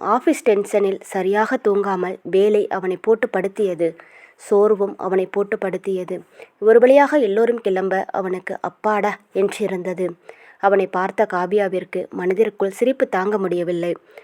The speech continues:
அவனுக்கு அருகில் சென்று அவனை நெருங்கி அமர்ந்தாள். "மாமா, ரொம்ப அசதியா இருக்கா?" என்றாள் சிரிப்புடன். "ஆமாம்" என்று சொல்லாமல் தன் சோர்வை முகத்தில் காட்டினான் நவீன். "நான் வேணும்னா வெந்நீர் வச்சு உங்களுக்கு ஒத்தடம் கொடுக்கட்டுமா மாமா?"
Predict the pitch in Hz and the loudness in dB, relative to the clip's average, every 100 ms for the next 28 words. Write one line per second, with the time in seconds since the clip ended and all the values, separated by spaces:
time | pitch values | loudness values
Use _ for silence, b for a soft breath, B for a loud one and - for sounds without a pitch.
0 | B B 190 220 220 214 269 320 285 226 | B B 2 2 4 6 6 4 0 0
1 | 208 214 214 196 196 185 180 190 233 226 | 0 -2 -2 -2 -2 -2 0 2 2 0
2 | 175 175 175 180 175 170 b b b - | -2 -4 -6 -6 -8 -12 b b b -10
3 | 175 180 180 165 _ _ _ 165 196 240 | -6 -4 -6 -8 _ _ _ -4 0 0
4 | 196 196 233 202 170 - 180 - - 196 | 0 0 2 2 0 -4 -4 -6 -4 -4
5 | 202 185 196 - 190 190 190 175 175 b | 0 -2 -2 -4 -6 -6 -6 -6 -8 b
6 | b b b - 196 226 240 - 185 180 | b b b -2 0 2 0 0 -4 -4
7 | - 190 185 196 185 190 - 196 185 - | -4 -2 -2 -2 -4 -6 -4 -4 -4 -2
8 | 208 202 202 202 185 233 233 240 - 180 | 0 0 -2 -4 -6 -6 -2 -2 -2 -4
9 | 175 180 175 - 185 175 180 180 170 b | -4 -4 -4 -6 -8 -6 -4 -4 -8 b
10 | b b b _ 220 220 226 226 247 233 | b b b _ 4 6 6 6 4 2
11 | 214 277 269 208 233 196 190 196 196 190 | 2 0 0 -2 0 0 -2 -4 -4 -2
12 | 240 247 214 190 190 - 190 180 180 180 | 0 2 0 -2 -4 -4 -4 -4 -4 -2